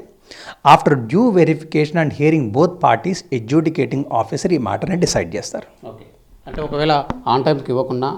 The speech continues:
Speaker 2: so సరే ఎప్పుడు కంప్లీట్ అయితే అప్పుడు తీసుకుంటా అనే ఒక భావనలో ఉంటే అప్పుడు కూడా ఈ నష్టపరిహారం లభించేటువంటి అవకాశం ఉంటుందా?
Speaker 1: రైట్. ఒకవేళ ప్రాజెక్ట్ నుంచి విత్‌డ్రా అవ్వకుండా కొనసాగినప్పటికీ జరిగినటువంటి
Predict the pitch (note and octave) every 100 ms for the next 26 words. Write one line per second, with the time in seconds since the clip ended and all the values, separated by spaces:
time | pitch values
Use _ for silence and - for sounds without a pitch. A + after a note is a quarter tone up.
0 | - - C#3 C3 - C3 A#2+ A2 B2+ C3
1 | C#3 B2+ B2 C3 C3 B2+ B2 B2 B2 C#3
2 | B2 A#2+ A#2+ A#2 A2+ A2+ G2+ A2 C3 B2
3 | G#2+ G#2 G3+ - _ - F3+ F3 F#3+ F#3
4 | F#3 E3+ D3+ C#3 B2+ - D#3 D3+ C#3+ C3
5 | C3 B2+ B2+ A#2 A2+ A2+ A2+ G#2 B2 -
6 | G#2 G#2+ - - - - - - _ -
7 | - - - A2 A#2 A2 C#3 E3+ - -
8 | A2+ C3 D#3+ D#3 D3 B2+ G#2 G2+ B2 B2
9 | - G#2+ G2+ A2+ A2+ A#2+ - F#2+ F#2 G2
10 | F2+ F2+ D#2+ - G2+ G#2 G3 E4 - -
11 | - _ - F#2+ G#2 D3 G#3 G#3+ G3 F3+
12 | E3+